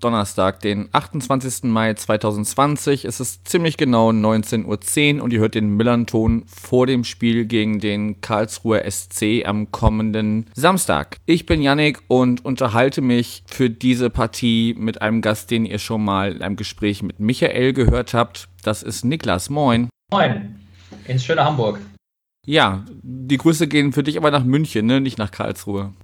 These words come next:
Speaker 2: Korrekt, ich, äh, wohne leider nicht mehr in Karlsruhe.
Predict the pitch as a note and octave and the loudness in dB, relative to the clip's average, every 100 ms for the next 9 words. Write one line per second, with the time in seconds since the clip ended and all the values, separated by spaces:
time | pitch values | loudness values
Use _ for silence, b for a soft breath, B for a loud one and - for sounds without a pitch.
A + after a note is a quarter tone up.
0 | - - - D3 C#3+ C3 B2+ - A#2 A2+ | -20 -20 -2 2 2 0 -8 -4 -2 0
1 | A2+ B2+ A#2+ A2+ A2 A2 - G2+ G2 F2+ | 0 2 2 2 2 0 -4 -4 -2 -6
2 | G2 F2+ F#2 | -6 -4 -4